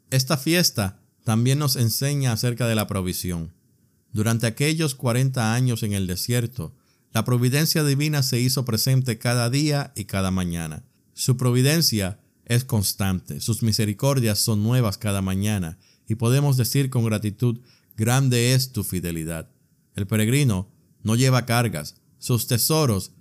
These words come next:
están en el lugar de destino, no en el camino que transita. Así que la fiesta de los tabernáculos nos recuerda esta gran verdad que fue real en la experiencia de Israel por el desierto.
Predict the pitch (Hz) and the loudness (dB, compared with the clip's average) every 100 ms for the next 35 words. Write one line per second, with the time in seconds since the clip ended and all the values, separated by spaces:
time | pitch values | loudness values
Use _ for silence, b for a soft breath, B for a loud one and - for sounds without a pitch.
0 | - 113 - 147 151 143 131 117 135 135 | -8 -6 -2 0 0 2 2 2 2 2
1 | 120 101 - 127 123 87 76 90 110 120 | 2 0 0 0 0 0 -6 -2 0 0
2 | 113 104 104 123 104 90 85 82 - 95 | -2 -2 2 2 0 -2 -6 -6 -6 -6
3 | 87 - - _ b b b 110 160 170 | -6 -10 -16 _ b b b 0 2 2
4 | 131 131 156 165 147 139 131 131 117 110 | 0 2 0 0 2 2 2 2 0 2
5 | 127 135 117 82 82 - b b b 113 | 0 0 -4 -6 -8 -16 b b b 0
6 | 117 120 151 165 156 135 139 131 131 117 | 0 0 0 0 0 0 -2 -2 -2 0
7 | 131 139 123 110 127 131 127 113 127 127 | 0 2 2 2 2 0 -2 -4 0 0
8 | 117 104 120 131 131 B B - 107 113 | 2 2 2 2 -2 B B 0 0 0
9 | - 113 127 147 131 131 110 104 104 104 | 0 0 2 2 0 0 0 0 0 2
10 | 127 131 104 90 82 - 90 87 - 73 | 2 0 0 -2 -4 -4 -4 -6 -10 -16